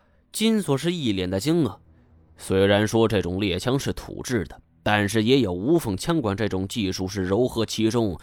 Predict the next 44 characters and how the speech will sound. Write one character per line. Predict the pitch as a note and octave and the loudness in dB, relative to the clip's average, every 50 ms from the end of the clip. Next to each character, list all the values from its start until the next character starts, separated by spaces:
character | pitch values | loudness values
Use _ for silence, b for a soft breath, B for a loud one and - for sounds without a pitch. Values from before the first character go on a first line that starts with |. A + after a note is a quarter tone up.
| B B B B B B B B B B B B B | B B B B B B B B B B B B B
但 | B - D#3 A#2+ | B -2 -2 -2
是 | G2+ A#2+ | -2 -2
没 | A2 B2+ D3 F#3 G#3 - | -2 0 0 0 0 -2
想 | - G#2 - E2+ F#2+ | -4 -6 -8 -8 -4
到， | G2+ G2+ F#2 F2+ F2 E2+ - - _ _ _ | -2 0 0 -2 -4 -6 -10 -20 _ _ _
只 | - - - - G#2+ A#2 C#3 | -8 -8 -4 0 2 4 4
是 | C#3 - C3 | 2 2 0
这 | C#3 C#3 | 0 0
么 | A2+ G2 F2+ F#2+ | 0 0 -2 -2
一 | A2+ D3+ F#3 G3+ | -2 -2 -4 -4
下， | - - - - - - - _ _ _ | -4 -6 -10 -12 -16 -18 -20 _ _ _
竟 | - - - C#3 B2 A2+ | -14 -6 -2 0 2 2
然 | B2 C#3 D#3+ E3+ | 2 2 0 2
就 | - C#3+ G#2 | 2 2 2
被 | F#2 G2+ G#2+ | 2 2 0
硬 | B2 C#3+ D3 A2 F2+ F#2+ | 0 0 -2 -2 -2 -2
生 | - B2 B2+ C3+ | -2 -2 -2 0
生 | - D#3+ C#3+ | 0 0 -2
给 | A#2+ - - | -2 -4 -8
折 | - G#2+ A#2 D3+ E3+ | -6 -2 2 2 4
断 | E3+ D#3 B2+ - - | 4 2 0 -4 -8
了。 | - - b b b b b b b b b b b b b b | -20 -20 b b b b b b b b b b b b b b
这 | - A#2 - | -6 -6 -6
是 | - G2+ | -6 -10
搞 | - - - | -10 -10 -10
笑 | - - D3 D3 A#2+ | -8 -2 0 0 -2
吗？ | G2 - - _ _ _ _ _ _ _ _ _ _ - | -2 -6 -20 _ _ _ _ _ _ _ _ _ _ 0
转 | - D#3+ F3+ G#3+ G#3 | 2 4 4 4 4
眼 | E3+ C3+ A#2+ C3 D#3 | 4 4 2 2 2
间， | - F3+ F3+ F3 D#3+ A#2+ B B B B B B B B | 2 2 2 2 0 -2 B B B B B B B B
就 | B - C3+ C3 B2 A2+ G#2+ | B 2 4 4 6 4 4
见 | A2 A#2+ A2 G2+ | 4 2 2 2
水 | - - - E2+ F#2 F#2 A2 | 0 -4 -6 -4 -2 -2 -2
蛭 | A2+ A2+ G2+ | -2 -2 -4
是 | F2+ - - F#2+ | -6 -4 -4 -6
再 | - - G#2+ F#2+ F2+ | -2 -2 -2 -2 -2
次 | - - G2+ | -4 -4 -4
腾 | F#2+ - - - A#2 D3 D#3 | -4 -4 -2 -2 0 2 2
跃 | B2+ G2+ | 2 2
而 | F#2 A2+ C#3+ | 2 2 0
起， | D#3+ - - - - - G2 F#2 - b b b b b b b b | 0 -2 -4 -10 -10 -10 -10 -10 -12 b b b b b b b b
就 | - - D#3 D3 | -4 -2 0 0
向 | C#3 - - D3+ C3+ A#2 G2+ F#2+ | 0 0 2 0 2 2 0 0
着 | G2+ G2 F#2+ F#2 - | 0 0 0 0 -2